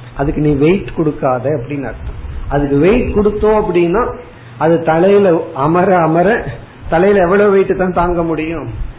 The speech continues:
காலையில ஒரு சொல்ல தாங்கலாம். சில பேர் சொல்லுவாங்க, "காலையில இருந்து பாக்குறேன் நீ சொல்லிட்டே போற, இதுக்கு மேல என்னால தாங்க முடியலன்னு" சொல்லுவாங்க. அப்படின்னு என்ன, பத்து வார்த்தையினுடைய வெயிட்டை தான் தாங்க முடிஞ்சது,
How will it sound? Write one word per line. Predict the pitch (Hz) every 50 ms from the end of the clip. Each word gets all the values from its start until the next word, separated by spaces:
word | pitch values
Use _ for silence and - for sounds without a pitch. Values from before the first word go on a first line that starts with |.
| - - -
காலையில | - 151 156 160 160 165 175 190 220 208
ஒரு | 180 175 175 175
சொல்ல | 175 165 156 160 190 202 -
தாங்கலாம். | 170 156 151 151 147 147 147 139
சில | 151 147 151
பேர் | 165 202 196 196
சொல்லுவாங்க, | 180 160 170 170 160 143 123 -
"காலையில | 135 135 143 156 160 156 151 165
இருந்து | 196 226 226 -
பாக்குறேன் | 175 170 165 165 - 165 185 196 185
நீ | 175 -
சொல்லிட்டே | - 139 135 143 165 175 170 170 170 170 196 214 202
போற, | 156 156 151 151 147 165 190 - - - - - - - -
இதுக்கு | 160 180 190 226 233 220 202
மேல | 202 208 220 240 240
என்னால | 190 170 165 160 165 170 196 196 -
தாங்க | 160 139 139 - 180 180 156
முடியலன்னு" | 156 147 135 135 131 127 127 131 143 - -
சொல்லுவாங்க. | 143 120 120 127 123 117 - - - - - - - - - - - - - - - - - -
அப்படின்னு | - 156 147 147 156 160 - 208
என்ன, | 185 143 135 131
பத்து | 151 151 156 156 - - - 196 196 185 165 143 131 117
வார்த்தையினுடைய | 143 156 180 190 196 - - 202 185 180 175 170 156 156 151 147
வெயிட்டை | 135 147 165 175 170 165 165 160
தான் | 143 165 175 180 175
தாங்க | - 143 139 151 160 160 151
முடிஞ்சது, | 139 135 151 143 139 135 143 135 120 127 123